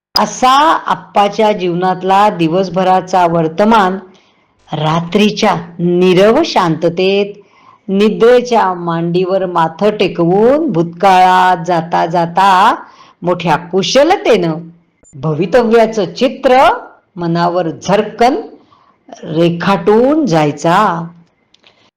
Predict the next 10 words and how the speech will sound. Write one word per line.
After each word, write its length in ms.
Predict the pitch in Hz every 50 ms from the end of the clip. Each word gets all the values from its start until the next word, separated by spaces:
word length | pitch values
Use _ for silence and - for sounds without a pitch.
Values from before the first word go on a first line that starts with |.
| _ _ - -
भविष्य 520 | 202 220 254 294 349 359 - - - 339 302
कुणी 260 | - 226 190 185 170
जाणलंय? 540 | 175 170 160 156 156 156 165 180 208 247 - - - - _ _ _ _ _ _ _ _ _ -
भवितव्यतेच्या 1160 | 160 175 175 170 202 220 - 233 208 180 185 208 208 - 208 202 190 165 - 202 190 180 180
पोटी 640 | 175 175 - 196 196 214 208 - 240 202 190 214 240
काय 440 | 226 - - - 202 208 240 294 349
सामावलंय 840 | 339 - - 233 202 190 180 180 175 170 165 165 160 160 170 175 170 170 - - - _ - -
ते 180 | 190 185 208 277 - - - - - - _ - - _ - - - - _ _ _ _ _ _
सामान्य 640 | - - - - 220 220 240 262 302 339 349 359 370 349
माणसाला 640 | 302 262 220 208 185 165 - 180 175 175 185 190